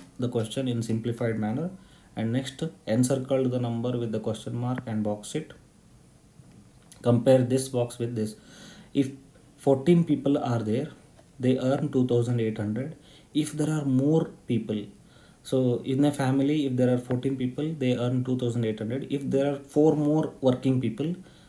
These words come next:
definitely they will earn more money. So the number which is more should be encircled. Then working hours with, uh,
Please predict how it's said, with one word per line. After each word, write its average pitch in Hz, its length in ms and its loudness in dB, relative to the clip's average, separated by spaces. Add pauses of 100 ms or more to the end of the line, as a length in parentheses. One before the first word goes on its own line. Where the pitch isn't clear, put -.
(140)
definitely 160 440 4
they 131 120 4
will 131 240 4
earn 175 320 0 (800)
more 143 400 6 (260)
money. 110 340 -2 (300)
So 127 220 -2
the 123 160 0
number 127 280 4
which 135 200 0
is 127 120 -2
more 123 200 2
should 120 240 -4
be 190 240 -2 (200)
encircled. 120 600 -2 (400)
Then 120 240 2
working 120 440 -2
hours 127 360 0
with, 135 240 -4 (760)
uh, 107 300 -2